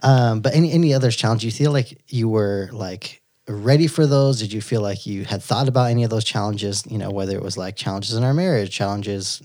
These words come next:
you know, trying to start a family, challenges in, you know, leaving your, your job and moving to South Africa? And yeah, do you feel like you, you were, you were ready for those? You thought any of those were, you know, were coming?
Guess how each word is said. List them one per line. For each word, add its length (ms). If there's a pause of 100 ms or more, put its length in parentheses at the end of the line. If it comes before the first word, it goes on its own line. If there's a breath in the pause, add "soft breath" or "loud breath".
you 140
know, 100
trying 300
to 40
start 200
a 20
family, 320
challenges 540
in, 420 (600 loud breath)
you 80
know, 100
leaving 420
your, 140
your 180
job 380
and 160
moving 240
to 60
South 160
Africa? 360
And 360 (1080)
yeah, 180
do 100
you 60
feel 160
like 160
you, 100
you 140
were, 260
you 240
were 220
ready 240
for 140
those? 200
You 100
thought 260
any 140
of 40
those 220
were, 180
you 140
know, 100
were 140
coming? 480